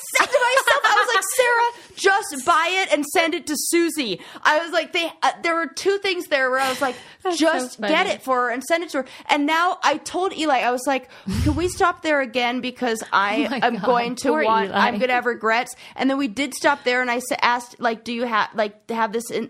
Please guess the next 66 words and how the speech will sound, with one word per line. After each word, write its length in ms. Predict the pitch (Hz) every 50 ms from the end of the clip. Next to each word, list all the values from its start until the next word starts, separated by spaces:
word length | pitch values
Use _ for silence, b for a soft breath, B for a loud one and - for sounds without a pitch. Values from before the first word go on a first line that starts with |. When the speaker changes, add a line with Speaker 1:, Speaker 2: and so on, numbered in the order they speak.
| - - -
Speaker 1:
sweatshirt 240 | 240 226 220 233 220
my 100 | 214 202
size?" 220 | 220 - 208 208 226
And 80 | 214
they 80 | 196 208
said 160 | 202 220 196
no. 180 | 208 196 202 202
And 100 | 196 190
then 60 | 170
I 40 | 180
was 80 | 208
like, 140 | 226 214 -
"I 100 | - 285
guess 200 | 262 320 302 302
I'm 100 | 285 254
leaving 240 | 254 285 285 254 277
with 100 | 269 247
nothing." 300 | 262 277 277 285 254 233 B B B B B B - -
Th-, 120 | 247 -
uh, 200 | - - - 302 302 320
this 160 | 480 571 466 466
is, 120 | 392 330 -
I 100 | 294 330
need 240 | 339 339 302 240 240
one 160 | 285 339 392 440
other 200 | 453 440 453 392
person 360 | - 349 349 349 - 339 302
to 60 | 294
go 180 | 240 285 277 294
in 80 | 294 294
and 80 | 269 240
be 80 | 262
like, 260 | 247 240 247 - -
"Just 300 | - 294 320 240 214 190
get 200 | - 277 285 294
it. 120 | 262 196 160
You 180 | 196 240 269
know 240 | 247 254 277 277 302
you 160 | 302 269 294
want 260 | 277 269 262 247 247 247
that." 220 | 208 151 147 196
What 120 | 262 302 302
was 120 | 370 - 381
I 100 | 339 311
thinking? 600 | - - 349 370 330 320 311 247 185 160 156 156 -
Speaker 2:
Yeah. 420 | 233 220 220 208 196 185 180 175 175
Speaker 1:
Fool! 520 | 554 659 539 539 539 453 381 302 - - - -
Speaker 2:
You 160 | 240 247 277
know 60 | 277 269
Speaker 1:
I'm 80 | 277
Speaker 2:
what? 100 | 277 269 262
Speaker 1:
going 100 | 240 202
back. 240 | 185 160 147 160 - - -
Speaker 2:
<laughs> 140 | 453 427 -
Speaker 1:
I'm 120 | 381 349 -
going 220 | - 240 226 214
back. 180 | 202 175 143 135
Speaker 2:
Fool. 100 | 247 254
Speaker 1:
That's 240 | 247 233 233 -
it. 180 | 220 165 147 - - - -
I'm 100 | 220 226
going 180 | 214 226 214 196
back. 180 | 180 151 190
Speaker 2:
No, 380 | 240 240 226 214 208 - - 254
Speaker 1:
But 140 | 269 269 262
Speaker 2:
okay. 320 | 208 175 170 - 185 -